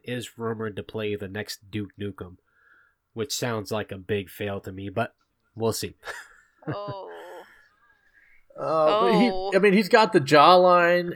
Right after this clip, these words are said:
Speaker 3: and,
Speaker 1: I'm
Speaker 3: like,
Speaker 1: not
Speaker 3: he
Speaker 1: saying
Speaker 3: can do
Speaker 1: he
Speaker 3: the
Speaker 1: can't
Speaker 3: haircut,
Speaker 1: play
Speaker 3: but
Speaker 1: the Duke Nukem character, but I just don't think those roles fit him.
Speaker 3: I just don't want a video game movie based off of Duke Nukem because of,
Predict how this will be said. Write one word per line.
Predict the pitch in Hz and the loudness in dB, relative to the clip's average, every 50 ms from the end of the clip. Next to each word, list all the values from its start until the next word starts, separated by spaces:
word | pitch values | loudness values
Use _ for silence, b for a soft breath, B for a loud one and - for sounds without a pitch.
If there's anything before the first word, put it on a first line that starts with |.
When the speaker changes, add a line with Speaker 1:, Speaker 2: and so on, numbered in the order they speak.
| - | -8
Speaker 3:
and, | 139 143 131 127 123 123 120 113 | -4 0 0 2 2 0 0 0
Speaker 1:
I'm | 143 143 | 2 4
Speaker 3:
like, | 131 127 | 6 6
Speaker 1:
not | 240 247 214 | 6 6 4
Speaker 3:
he | 139 | 4
Speaker 1:
saying | 139 - - - | 4 4 4 4
Speaker 3:
can | |
do | 151 160 | 6 6
Speaker 1:
he | 160 | 6
Speaker 3:
the | 165 | 6
Speaker 1:
can't | 147 - | 6 4
Speaker 3:
haircut, | 143 147 139 - 185 180 | 4 2 4 6 10 10
Speaker 1:
play | 175 160 160 | 10 10 8
Speaker 3:
but | 151 135 | 6 6
Speaker 1:
the | 127 113 | 6 4
Duke | 107 127 135 135 - | 2 -2 -4 -2 -2
Nukem | - 139 - 120 107 | -2 -4 -4 -4 -10
character, | - 123 123 123 113 - 104 | -6 -4 -4 -4 -4 -4 -6
but | 101 - 113 113 - | -4 -4 -6 -8 -6
I | - 120 | -8 -8
just | 104 135 - - | -6 -4 -4 -4
don't | - 175 151 | -4 -4 -6
think | - - - - - - 160 160 156 - | -8 -12 -18 -16 -10 -8 -8 -6 -6 -4
those | 156 160 143 131 | -4 -4 -4 -2
roles | 123 139 147 160 143 - | -2 -2 -2 -2 -2 -8
fit | - - 175 208 208 147 | -8 -6 -6 -6 -6 -8
him. | 117 101 90 82 _ _ _ _ b b b b b b b b b b b b b b _ _ | -12 -14 -14 -16 _ _ _ _ b b b b b b b b b b b b b b _ _
Speaker 3:
I | - - - 233 | 4 6 6 6
just | 202 254 240 - - | 6 2 0 6 10
don't | 254 214 196 | 10 10 10
want | 185 185 190 185 | 10 8 8 8
a | 175 151 | 6 4
video | 131 123 147 165 190 185 185 180 | 4 2 2 4 8 8 6 6
game | 147 151 156 151 143 | 6 4 4 4 4
movie | 139 139 151 156 156 151 147 | 4 4 4 4 6 4 4
based | 139 139 143 139 135 139 139 | 4 4 4 2 2 2 2
off | 143 135 127 123 | 2 2 2 0
of | 127 123 117 | -4 -6 -4
Duke | 131 135 123 123 | -2 -4 -2 -2
Nukem | 123 135 147 151 143 - 139 127 | -2 -2 -2 -2 -2 -2 -4 -2
because | 123 127 120 - 143 131 127 123 120 110 117 | -2 -4 -2 2 4 4 6 6 4 2 -2
of, | 113 131 127 120 120 117 110 104 95 | -4 0 2 2 4 2 2 0 -4